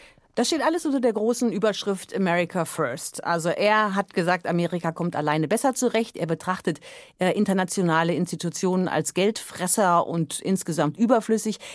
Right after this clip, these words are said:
Er hält überhaupt nichts von Kompromissen. Er glaubt, in Konflikten kann es immer nur einen Gewinner geben. Und auf die Art und Weise kann man natürlich keine internationalen Konflikte lösen. So funktioniert Politik einfach nicht. Das wissen wir Europäer,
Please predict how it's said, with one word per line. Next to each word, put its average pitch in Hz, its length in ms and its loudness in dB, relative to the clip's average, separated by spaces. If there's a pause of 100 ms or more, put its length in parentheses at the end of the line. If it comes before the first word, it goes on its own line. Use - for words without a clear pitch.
(120)
Er 196 100 4
hält 254 220 2
überhaupt 214 380 0
nichts 240 200 0
von 214 140 0
Kompromissen. 208 640 0 (240)
Er 247 180 4
glaubt, 208 500 2
in 190 180 0
Konflikten 220 540 0
kann 208 180 0
es 202 100 -2
immer 254 260 4
nur 233 280 2
einen 247 340 6
Gewinner 202 400 4
geben. 131 360 -2 (180)
Und 160 120 -4
auf 151 120 -2
die 196 120 0
Art 196 140 0
und 185 80 2
Weise 170 220 0
kann 180 160 0
man 185 80 0
natürlich 175 300 -2
keine 170 260 0
internationalen 170 640 -2
Konflikte 190 400 -4
lösen. 151 320 2
So 160 100 0
funktioniert 185 680 0
Politik 147 500 -4
einfach 143 300 -2
nicht. 170 180 -2
Das 165 160 0
wissen 214 260 2
wir 165 140 2
Europäer, 156 640 0